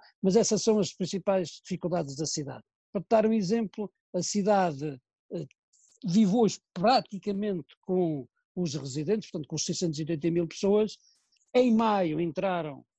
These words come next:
turistas, dezasseis mil, ora, Macau recebia, em média, um pouco mais de três milhões de turistas por mês. Portanto, penso que isto dá uma ideia aos, aos leitores do Expresso de que,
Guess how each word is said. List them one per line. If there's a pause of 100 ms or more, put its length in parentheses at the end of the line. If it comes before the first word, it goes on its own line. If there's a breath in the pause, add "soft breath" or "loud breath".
turistas,
dezasseis
mil, (440)
ora, (420)
Macau
recebia,
em
média, (340)
um
pouco
mais
de
três
milhões
de
turistas (560 soft breath)
por
mês.
Portanto,
penso
que
isto
dá
uma
ideia (380)
aos,
aos
leitores
do
Expresso
de
que,